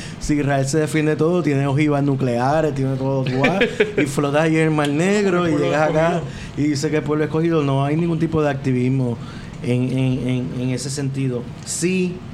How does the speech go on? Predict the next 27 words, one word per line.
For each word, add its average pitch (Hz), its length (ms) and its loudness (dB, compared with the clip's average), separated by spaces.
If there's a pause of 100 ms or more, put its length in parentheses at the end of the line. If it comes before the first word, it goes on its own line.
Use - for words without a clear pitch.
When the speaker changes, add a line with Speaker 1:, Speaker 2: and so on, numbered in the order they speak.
(640)
Speaker 1:
eh, 139 240 -2
al 131 160 0
regreso 135 480 -2
a 151 60 -2
Puerto 160 340 -2
Rico, 165 460 -2 (760)
comienzo 139 540 0
a 156 60 4
hablar 151 340 0 (600)
en 131 200 0
diferentes 139 800 -2 (480)
programas 135 560 2
de 139 120 2
radio 139 640 2 (1200)
o 131 300 2
incluso 131 360 0
prensa 135 300 0
escrita, 139 960 -2
hasta 123 180 -4
televisión, 127 680 -2 (500)
sobre 131 340 0
lo 127 120 2
que 127 80 0
habíamos 127 320 0 (180)
vivido 147 480 4
en 131 80 2
Palestina. 135 680 0